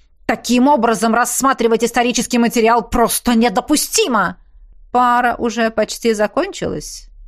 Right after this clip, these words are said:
уточнил Корри, не сводя глаз с краснеющей Ивонны. Впечатление было таким, будто именно Ивонна из «Алла Яблоник» не угодила историку. Этот факт немного смутил и самого преподавателя, который, пританцовывая от нетерпения,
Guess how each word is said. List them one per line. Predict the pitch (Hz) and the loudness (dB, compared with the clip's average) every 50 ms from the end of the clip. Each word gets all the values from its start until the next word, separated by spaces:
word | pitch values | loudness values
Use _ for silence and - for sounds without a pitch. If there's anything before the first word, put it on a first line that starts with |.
| - - - - - | -20 -20 -20 -16 -12
уточнил | 190 185 - 190 - - - 202 196 196 | -8 -4 -4 -4 -4 -4 -4 -4 -4 -4
Корри, | 196 - - 226 226 240 247 233 233 262 262 254 - _ - - - | -4 -2 0 0 2 2 0 0 -2 -4 -4 -6 -10 _ -20 -14 -6
не | 247 247 254 247 | -4 -2 -2 -2
сводя | - 226 220 220 214 202 208 202 | -4 -4 -4 -4 -2 -2 -2 -4
глаз | 196 190 190 196 202 220 226 - - | -2 -2 -4 -2 -2 -2 -4 -6 -8
с | - - | -8 -6
краснеющей | - 254 262 - - - 208 202 190 185 196 - - - 160 - - | -4 -4 -4 -4 -6 -6 -4 -4 -2 -4 -4 -4 -4 -6 -6 -4 -2
Ивонны. | - 247 233 269 262 208 170 160 156 160 165 165 - _ _ _ - - - - - - - - - - - - - | -2 -2 0 0 0 0 -2 -4 -6 -8 -10 -12 -14 _ _ _ -20 -20 -20 -20 -20 -20 -20 -20 -20 -20 -20 -20 -20
Впечатление | - - 233 220 - 226 - 233 240 226 220 214 196 | -12 -8 -6 -6 -4 -4 -2 -2 0 0 0 0 -2
было | 190 208 208 208 208 | -2 -2 -2 -2 -2
таким, | 208 214 220 - - 294 262 | -2 -4 -6 -4 -2 -2 0
будто | 220 247 233 - - - | 0 -2 -4 -4 -6 -6
именно | - 247 262 262 277 269 262 262 | -4 -2 0 0 2 2 0 0
Ивонна | - - 277 262 247 285 294 269 214 185 175 175 175 180 | 0 -2 -4 -4 -2 -2 -2 -2 0 -2 -2 -4 -2 -4
из | 185 180 - | -4 -6 -4
«Алла | - 202 196 190 196 | -4 -4 -4 -4 -4
Яблоник» | 196 190 240 247 220 233 254 262 262 277 277 - - | -6 -4 -4 -4 -4 -4 -4 -4 -4 -4 -6 -6 -6
не | 214 208 | -4 -4
угодила | 196 190 190 185 185 175 180 175 175 175 196 | -4 -2 -2 -4 -4 -4 -4 -6 -4 -4 -4
историку. | 208 - - - 311 269 185 156 - - - - - _ _ _ _ _ _ _ _ _ _ - - - - - - - _ - - - - - - | -6 -8 -6 -6 -4 -4 -4 -6 -10 -14 -20 -20 -20 _ _ _ _ _ _ _ _ _ _ -20 -20 -20 -20 -20 -20 -20 _ -20 -20 -18 -16 -10 -6
Этот | - 240 240 247 240 240 - | -4 -4 -2 -2 -4 -4 -4
факт | - 262 233 233 - 254 | -2 -2 -2 0 0 0
немного | 262 254 247 240 233 226 254 247 | 2 2 2 2 2 0 -2 -2
смутил | - 247 240 247 240 - 269 262 254 | 0 2 0 0 0 0 0 0 0
и | 269 | 0
самого | - - 262 247 247 247 247 294 | -2 -2 -2 0 0 0 0 -2
преподавателя, | 302 349 381 370 - 233 190 175 165 165 151 - - 151 160 156 | -2 -2 -4 -4 -4 -4 -4 -4 -4 -6 -8 -10 -8 -8 -8 -6
который, | - - 170 175 - - 180 175 | -4 -4 -4 -2 0 -2 -2 -2
пританцовывая | 180 185 175 - - 190 185 - - 214 196 180 170 165 180 175 175 175 | -2 -4 -6 -4 -4 -6 -6 -4 -2 0 0 0 0 0 -2 -2 0 -2
от | 175 - | -2 -4
нетерпения, | 190 175 - 185 185 - - 277 320 311 247 214 190 180 170 170 | -6 -4 -4 -4 -4 -4 -2 -2 0 0 0 0 -2 -2 -4 -6